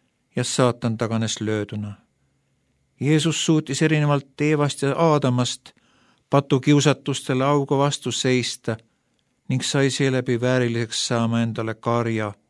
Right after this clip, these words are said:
mida hea karjasena karjatada. Selle karja osad on laiali mööda maailma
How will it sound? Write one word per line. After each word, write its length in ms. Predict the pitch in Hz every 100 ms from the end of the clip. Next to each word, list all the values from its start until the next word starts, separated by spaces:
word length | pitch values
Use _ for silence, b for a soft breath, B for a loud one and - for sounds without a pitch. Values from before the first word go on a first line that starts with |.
| _ _ _ 131
mida 200 | 127 120
hea 420 | 131 139 123 120 - _
karjasena 640 | - 113 110 110 113 107 101 _
karjatada. 640 | - 107 107 101 - 98 98 _ _ _ _ _ _ _ _ _ _ _ _
Selle 360 | - - 147 151
karja 380 | 147 147 147 139
osad 340 | 139 143 127
on 180 | 131 127
laiali 380 | 131 127 117 117
mööda 260 | 120 117
maailma 640 | 113 113 113 107 101 104